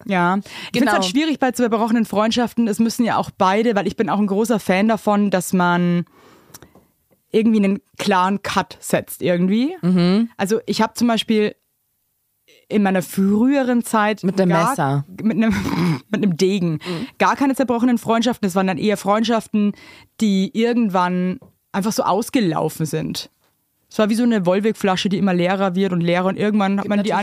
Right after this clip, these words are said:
Speaker 1: einfach im
Speaker 2: noch
Speaker 1: Pfandautomaten
Speaker 2: natürlich
Speaker 1: gesteckt.
Speaker 2: noch viele andere Wassersorten, wie zum Beispiel Vitell
Speaker 1: Ja.
Speaker 2: oder Saskia-Quelle.
Speaker 1: So, das ist die Saskia-Quelle, mein <laughs> Lieblingswasser. Ähm, und hab vor kurzem,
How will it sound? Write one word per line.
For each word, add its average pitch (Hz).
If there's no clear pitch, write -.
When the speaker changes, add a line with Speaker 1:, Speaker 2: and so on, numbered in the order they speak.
Speaker 1:
einfach 220
im -
Speaker 2:
noch 185
Speaker 1:
Pfandautomaten 180
Speaker 2:
natürlich 175
Speaker 1:
gesteckt. 202
Speaker 2:
noch 202
viele 196
andere 185
Wassersorten, 160
wie 165
zum 170
Beispiel 156
Vitell 160
Speaker 1:
Ja. 175
Speaker 2:
oder 147
Saskia-Quelle. 151
Speaker 1:
So, 190
das -
ist 165
die 170
Saskia-Quelle, 165
mein 165
<laughs> -
Lieblingswasser. 180
Ähm, 208
und 202
hab -
vor -
kurzem, 311